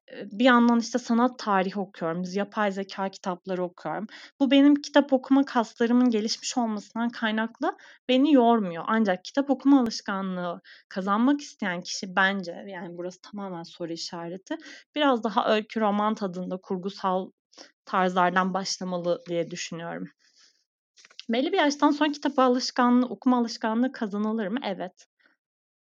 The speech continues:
Bence kazanılır. Eee, buna biraz sonra çok yakın arkadaşıma örnek vereceğim, az önce söylemiş olduğum. E, tüm bu okumalar, işte, benim iki taraflı okuyor olabilmem de, o kaslarımın güçlü olması,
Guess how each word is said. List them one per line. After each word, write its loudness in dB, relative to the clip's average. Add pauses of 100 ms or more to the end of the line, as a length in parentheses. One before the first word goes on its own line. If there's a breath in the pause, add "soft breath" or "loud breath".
(160)
Bence -4
kazanılır. -6 (920)
Eee, -12 (240)
buna -2
biraz 2
sonra -2
çok -10
yakın -6
arkadaşıma -4
örnek -6
vereceğim, -6
az -8
önce -8
söylemiş -6
olduğum. -8 (920 loud breath)
E, -14 (100)
tüm -2
bu 4
okumalar, 2
işte, -12 (100)
benim -6
iki -12
taraflı -6
okuyor -6
olabilmem -4
de, -6
o -6
kaslarımın -4
güçlü -2
olması, -2